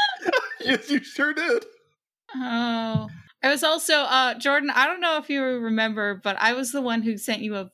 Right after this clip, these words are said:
Speaker 2: very long explanation on why it is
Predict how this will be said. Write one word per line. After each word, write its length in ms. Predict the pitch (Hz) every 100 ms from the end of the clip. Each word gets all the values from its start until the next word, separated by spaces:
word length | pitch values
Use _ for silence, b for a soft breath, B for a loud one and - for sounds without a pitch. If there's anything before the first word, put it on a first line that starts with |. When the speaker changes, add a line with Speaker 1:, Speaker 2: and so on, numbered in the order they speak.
| -
Speaker 2:
very 400 | 202 233 240 233
long 300 | 214 202 202
explanation 800 | 202 - - 196 190 196 214 202
on 160 | 185
why 260 | 185 190 190
it 120 | 202
is 200 | 202 196